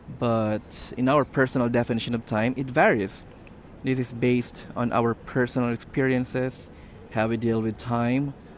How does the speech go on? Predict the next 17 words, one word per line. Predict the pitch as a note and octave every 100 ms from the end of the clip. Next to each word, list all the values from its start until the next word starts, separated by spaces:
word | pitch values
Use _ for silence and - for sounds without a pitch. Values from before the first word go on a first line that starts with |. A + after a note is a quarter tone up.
| -
or | - A2
how | A#2+ A2+
time | - B2 A#2+ A#2+ B2
honed | A#2 C#3+ E3 C3+
us | A2+ F#2+ - - -
as | A2+ A#2+
a |
person | - B2+ A2+ A2+
of | G2+
today. | A2+ B2+ G#2+ F#2+ - - - - - - - - - - -
Because, | A#2 A2+ A#2 A2 - -
you |
know, | D3+ C#3+
as | - -
time | A#2 A2 A#2
goes | D3 E3+
by, | D#3 B2+ A#2+ A#2+